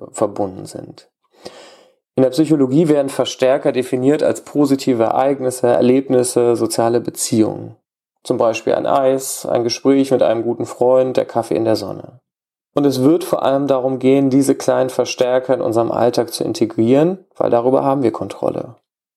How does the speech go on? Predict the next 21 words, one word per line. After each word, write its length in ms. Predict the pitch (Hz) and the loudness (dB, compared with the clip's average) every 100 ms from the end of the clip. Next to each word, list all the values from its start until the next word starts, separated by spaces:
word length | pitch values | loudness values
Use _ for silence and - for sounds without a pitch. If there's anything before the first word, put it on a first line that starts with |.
| _ _ _ - - | _ _ _ -12 -6
Eine 200 | 113 120 | -4 -4
Idee 340 | 113 135 143 | 0 2 2
könnte 320 | 139 131 123 | 0 0 0
zum 220 | 123 123 | 0 -2
Beispiel 420 | 120 120 117 - 113 | 0 0 0 -2 0
sein, 380 | 113 113 117 117 - - _ | 2 2 0 -4 -16 -20 _
mindestens 520 | 131 147 139 135 - | 0 2 2 -2 -2
drei 600 | 135 117 127 135 151 156 - - | -2 2 2 4 2 -2 -8 -10
kleiner, 580 | - 123 123 123 - - - | -2 0 2 0 0 -6 -12
kleine 380 | - 127 127 123 | -2 0 2 0
Verstärker 680 | - 123 - 123 120 131 123 | -2 -4 -2 -2 -2 0 -2
im 80 | 117 | 0
Alltag 420 | 113 117 139 - | 0 0 -2 -2
zu 120 | 131 | -4
planen 560 | - 131 123 131 135 - | 0 0 2 2 0 -4
und 260 | - 123 | -2 -2
in 100 | 113 | 0
einem 200 | 117 117 | 0 -2
Tagebuch 480 | - 127 131 107 104 | 0 0 0 -2 -4
zu 140 | - | -2
dokumentieren. 1000 | 98 101 - 98 98 98 - 104 107 113 | -2 -2 -2 -6 -6 -8 -6 -6 -6 -14